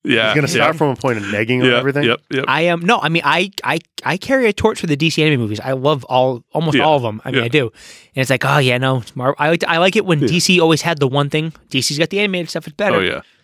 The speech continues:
Speaker 1: Yeah.
Speaker 3: Spider-Verse is
Speaker 2: D C
Speaker 3: better.
Speaker 2: still has the animated stuff.
Speaker 3: They do. They, they, the, as a collective.
Speaker 2: Sony made one.
Speaker 3: That's
Speaker 1: Yeah.
Speaker 3: true.
Speaker 2: Marvel didn't make this.
Speaker 1: Yeah.
Speaker 3: Yeah, that's true. Sony did.
Speaker 1: That's,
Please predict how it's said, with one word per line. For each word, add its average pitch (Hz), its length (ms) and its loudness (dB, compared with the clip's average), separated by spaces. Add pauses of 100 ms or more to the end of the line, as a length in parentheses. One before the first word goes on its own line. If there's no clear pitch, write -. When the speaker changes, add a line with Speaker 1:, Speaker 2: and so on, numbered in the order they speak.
Speaker 1:
Yeah. 92 80 -18
Speaker 3:
Spider-Verse 139 320 -2
is 113 40 -2
Speaker 2:
D 110 40 2
C 143 120 0
Speaker 3:
better. 139 140 0
Speaker 2:
still 127 160 0
has 110 220 -2
the 92 100 -8
animated 90 340 -8
stuff. - 100 -8
Speaker 3:
They 185 80 4
do. 143 120 0
They, 175 180 0
they, 196 120 0
the, 175 260 -2
as 180 140 0
a 180 60 -4
collective. 170 280 2
Speaker 2:
Sony 139 160 4
made 117 220 0
one. 95 320 -4 (320)
Speaker 3:
That's 151 160 0
Speaker 1:
Yeah. 120 80 4
Speaker 3:
true. 107 180 -4
Speaker 2:
Marvel 110 360 2
didn't 98 200 -2
make 92 200 -4
this. - 280 -14
Speaker 1:
Yeah. 147 160 4
Speaker 3:
Yeah, 147 160 0
that's 151 160 -4
true. 120 160 -6
Sony 117 300 -8
did. 110 60 -12
Speaker 1:
That's, 90 420 -4